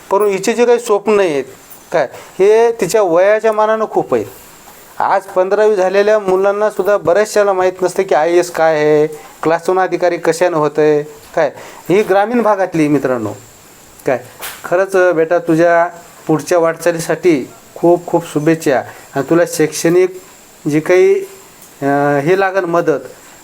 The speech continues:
त्याच्यासाठी तू मला कधी बी संपर्क कर, मी तुला जे लागन ते द्यायला तयार आहे. काय, परंतु आज जी तू मला मुलाखत दिलेली, काय, ही मुलाखत,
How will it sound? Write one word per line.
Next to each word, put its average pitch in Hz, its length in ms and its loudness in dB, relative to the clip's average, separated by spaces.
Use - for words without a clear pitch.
त्याच्यासाठी 180 480 0
तू 185 160 2
मला 185 200 2
कधी 185 300 0
बी 196 340 2
संपर्क 170 480 -2
कर, 185 300 0
मी 165 160 2
तुला 180 200 2
जे 175 240 2
लागन 180 320 0
ते 190 80 2
द्यायला 151 380 0
तयार 117 260 0
आहे. 73 100 -8
काय, 123 160 -2
परंतु 180 320 0
आज 170 340 0
जी 175 200 -2
तू 196 180 0
मला 196 200 2
मुलाखत 190 360 0
दिलेली, 170 520 0
काय, 143 140 -2
ही 202 140 4
मुलाखत, 202 680 2